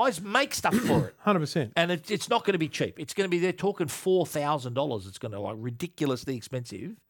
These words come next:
Speaker 2: as all new technology is. That's gonna be the barrier for what you're saying, consumer adoption
Speaker 1: Hmm.
Speaker 2: is the, right there. It's, it's gonna cost the s-, the s-, price of a, a small car, you know what I mean?
Speaker 1: Yeah.
Speaker 2: So
Speaker 1: Because consumer adoption, right?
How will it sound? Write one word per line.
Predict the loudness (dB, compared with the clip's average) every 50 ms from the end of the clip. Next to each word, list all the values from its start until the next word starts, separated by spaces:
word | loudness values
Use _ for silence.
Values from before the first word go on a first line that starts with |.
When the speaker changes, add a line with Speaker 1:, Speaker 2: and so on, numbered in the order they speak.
| _ _ _ _ _ _ _ _ 2
Speaker 2:
as | 2 2 2 0 -4 -4
all | 0 2 2 2 2 0
new | -2 -4 -4 -4 -4 -4 -6
technology | -4 -6 -6 -6 -4 -6 -6 -6 -6 -6 -6 -8 -8 -8 -8 -8 -10
is. | -12 -12 -14 -16 -18 _ _ _ _ _ _ _ _ _
That's | 0 0 0 0 -2 -6
gonna | -4 -2 -2 0
be | 0 0 0
the | 0 0
barrier | 0 2 2 2 0 -2 -4 -6 -6
for | -4 -4 -4 -4
what | -4 -6 -8 -4
you're | -2 -2 -2 -2
saying, | -2 -6 -8 -8 -8
consumer | -12 -14 -12 -10 -8 -6 -6 -6 -6 -6 -6
adoption | -6 -6 -6 -8 -8 -10 -10 -10 -10 -10 -12 -14 -16 _ _ -8
Speaker 1:
Hmm. | -8 -8 -8 -8 -6 -6
Speaker 2:
is | -6 -4 -4
the, | -6 -4
right | -2 -2 -2 0 -2
there. | -2 -4 -4 -6 -10 _ _ _ _ _ _ _ _
It's, | -6 -6 -2 -2
it's | -4 -4 -4
gonna | 0 0 0 0 0
cost | -2 -2 -2 -2 -2 -6
the | -8
s-, | -8 -8 -10 -14 -16 -14 -12
the | -12
s-, | -10 -10 -10
price | -12 _ -8 -2 0 0 0 0 -2
of | -6 -6
a, | -6 -6 -8 -12 _ _ -8
a | -8
small | -4 -2 -4 -4 -4
car, | -2 0 0 0 0 -2 -10 -12 _
you | -8 -6
know | -4 -4
what | -2 -2
I | -2
mean? | 0
Speaker 1:
Yeah. | 0 0 0 -2 -4 -8 _
Speaker 2:
So | _ -2 0 2 2 2 0 0
Speaker 1:
Because | 0 4 4 4 4 4 2 -2 -8 -12 _ _ -2
consumer | _ 0 0 0 0 2 4 4 4
adoption, | 6 4 2 2 0 -6 -6 -4
right? | -4 -4 -4 -4